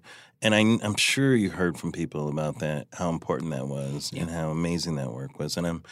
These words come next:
Speaker 1: I'm getting <laughs> emotional as I'm
Speaker 2: Yeah,
Speaker 1: talking about
Speaker 2: me
Speaker 1: it.
Speaker 2: too.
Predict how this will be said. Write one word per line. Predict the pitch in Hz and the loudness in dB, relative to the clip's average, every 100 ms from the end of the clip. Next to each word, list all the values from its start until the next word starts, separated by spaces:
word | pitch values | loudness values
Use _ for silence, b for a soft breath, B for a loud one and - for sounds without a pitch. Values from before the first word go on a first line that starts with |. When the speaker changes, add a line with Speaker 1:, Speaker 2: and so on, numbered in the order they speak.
| B B B | B B B
Speaker 1:
I'm | 95 95 | -4 2
getting | 104 95 | 2 2
<laughs> | |
emotional | 92 92 - 92 | 0 2 2 2
as | 80 | 0
I'm | 85 | 2
Speaker 2:
Yeah, | 90 95 | 4 4
Speaker 1:
talking | 92 | 4
about | 85 82 | 0 0
Speaker 2:
me | 101 | 0
Speaker 1:
it. | |
Speaker 2:
too. | - 95 | 2 0